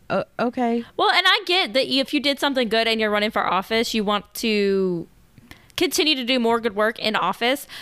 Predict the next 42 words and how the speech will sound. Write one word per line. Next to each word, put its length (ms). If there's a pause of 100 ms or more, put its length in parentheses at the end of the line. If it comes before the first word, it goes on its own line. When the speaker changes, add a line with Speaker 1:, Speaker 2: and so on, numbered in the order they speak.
(160)
Speaker 2:
but 140
you 100
don't 320 (180)
make 300
up 240 (260)
lies. 600
And 180
then 120
you 100
also, 540
even 400
if 320
it's 220
true, 480 (320)
you 120
don't 240
do 160
without 400
talking 320
to 80
the 140
family 320
and 120
saying, 260
"Hey, 420
I'm 180
running 160
for 140
office. 360 (720)
I 120
helped 280
you 60
with 120
this. 260
I'd 180
really 240
like 220
to 80
be 160
able 160
to 120
use 640